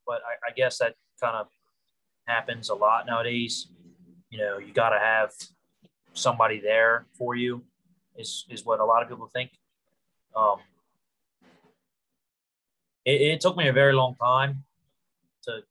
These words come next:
to get over her. Again, like you said, it's always gonna be something that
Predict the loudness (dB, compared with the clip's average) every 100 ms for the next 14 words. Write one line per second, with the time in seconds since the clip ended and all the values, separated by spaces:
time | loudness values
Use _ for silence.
0 | -20 _ 0 2 2 2 2 2 2 -4
1 | _ _ _ _ _ _ _ _ _ -10
2 | -2 -2 0 -4 -4 -2 4 6 4 2
3 | 0 0 -2 -6 -12 -6 -6 -6 -6